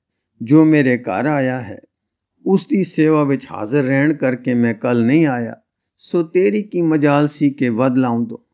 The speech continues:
ਪਰ ਜੇ ਗੁਰੂ ਭਾਣੇ ਵਿੱਚ ਲਾ ਦਿੰਦੇ, ਤਾਂ ਰੁਪਏ ਗੁਰੂ ਚਰਨਾਂ ਤੋਂ ਸਸਤੇ ਹਨ, ਜਿਨ੍ਹਾਂ ਨੇ ਸਾਡੇ ਜੀ ਦਾ ਉਧਾਰ ਕੀਤਾ ਹੈ।"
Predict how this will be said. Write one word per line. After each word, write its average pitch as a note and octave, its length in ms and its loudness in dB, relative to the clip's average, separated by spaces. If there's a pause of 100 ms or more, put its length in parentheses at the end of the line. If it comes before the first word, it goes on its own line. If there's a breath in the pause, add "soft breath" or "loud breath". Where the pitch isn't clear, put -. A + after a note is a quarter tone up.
(520)
ਪਰ C3 320 2 (180)
ਜੇ C#3 320 2
ਗੁਰੂ D#3 300 4
ਭਾਣੇ A#2 420 -4
ਵਿੱਚ D3 300 -2 (120)
ਲਾ C3+ 360 2
ਦਿੰਦੇ, B2 600 0 (580)
ਤਾਂ C#3 200 2
ਰੁਪਏ D3 440 2
ਗੁਰੂ C3 300 2
ਚਰਨਾਂ C3 460 0
ਤੋਂ C#3 180 -8
ਸਸਤੇ - 480 -12
ਹਨ, - 180 -16 (520)
ਜਿਨ੍ਹਾਂ D3 520 2
ਨੇ A#2 260 -2 (260)
ਸਾਡੇ B2 460 0
ਜੀ A#2+ 220 2
ਦਾ C3 140 2
ਉਧਾਰ F2+ 440 -2
ਕੀਤਾ G2 340 -10
ਹੈ।" G2 160 -20